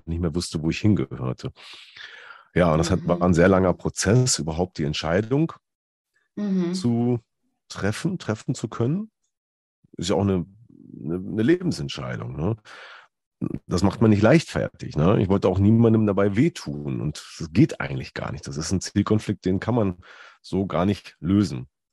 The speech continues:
Speaker 2: Mhm.
Speaker 1: Ja, und in meiner Hilflosigkeit bin ich also bei Therapeuten und, <laughs> ja, überall gewesen, bei Psychologen, bei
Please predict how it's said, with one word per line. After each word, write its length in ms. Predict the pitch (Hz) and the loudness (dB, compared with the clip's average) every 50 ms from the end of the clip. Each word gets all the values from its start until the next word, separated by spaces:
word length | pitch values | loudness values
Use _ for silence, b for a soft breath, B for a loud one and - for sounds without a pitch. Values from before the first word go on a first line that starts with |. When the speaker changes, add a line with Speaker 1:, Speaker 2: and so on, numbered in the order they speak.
| _ _ _ _ _ _ _ _ _ _ _ _ _ _ | _ _ _ _ _ _ _ _ _ _ _ _ _ _
Speaker 2:
Mhm. 220 | 214 214 196 185 | -6 -2 0 2
Speaker 1:
Ja, 220 | 185 175 156 170 214 208 | 4 4 2 2 0 -4
und 180 | - - 76 - | -8 -12 -16 -10
in 60 | - | -6
meiner 160 | 85 87 87 | -4 0 0
Hilflosigkeit 500 | 92 101 104 104 92 87 87 - 101 85 | 0 0 0 -2 -6 -6 -6 -6 -6 -4
bin 160 | - 92 92 87 | -4 -4 -6 -6
ich 120 | 82 87 | -6 -4
also 120 | 85 85 | -6 -6
bei 140 | 78 78 78 | -4 -4 -6
Therapeuten 1000 | 71 - - 78 76 78 - - - 80 85 85 85 85 82 - 85 80 78 78 | -6 -6 -6 -4 -4 -4 -4 -2 -2 0 2 2 2 0 0 0 0 0 0 0
und, 460 | 78 78 73 - - - - - - - - | -2 -4 -4 -6 -10 -14 -18 -18 -20 -18 -18
<laughs> 100 | - - | -12 -8
ja, 140 | - - - | -8 -6 -2
überall 500 | - - 110 - - - - - - 113 | 0 0 0 2 0 -2 -2 0 -2 0
gewesen, 600 | 104 95 78 76 80 82 95 92 92 92 95 87 | 0 0 0 2 4 4 4 4 2 0 0 0
bei 80 | 82 82 | 0 -2
Psychologen, 640 | - - 90 82 85 82 78 80 82 85 85 78 71 | -4 -4 -4 0 0 2 2 2 2 2 0 0 0
bei 140 | 76 73 | -2 -4